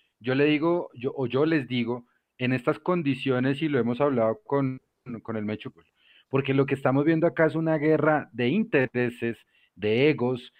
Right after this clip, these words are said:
de demasiado dinero que muchos tienen, que otros, de pronto en esas condiciones no estaría bien. Seguramiento, lo que podría generar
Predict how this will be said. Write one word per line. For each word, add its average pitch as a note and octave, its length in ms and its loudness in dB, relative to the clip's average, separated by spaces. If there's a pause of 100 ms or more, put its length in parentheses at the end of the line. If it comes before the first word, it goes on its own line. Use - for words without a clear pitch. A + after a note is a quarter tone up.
(140)
de A#2 120 -2
demasiado B2+ 680 0
dinero C3+ 720 0 (320)
que A2+ 140 -2
muchos D#3 480 0
tienen, D3 360 0
que G#2 140 -8
otros, C3 340 -4 (300)
de B2 160 -4
pronto C#3+ 220 0
en F3+ 80 0
esas F3+ 180 0
condiciones C#3 480 -2
no C#3+ 140 -4
estaría C#3+ 380 -2
bien. C#3 280 -2 (640)
Seguramiento, C#3 840 0 (380)
lo A#2 180 0
que A#2 140 -6
podría A2 460 0
generar A2+ 800 0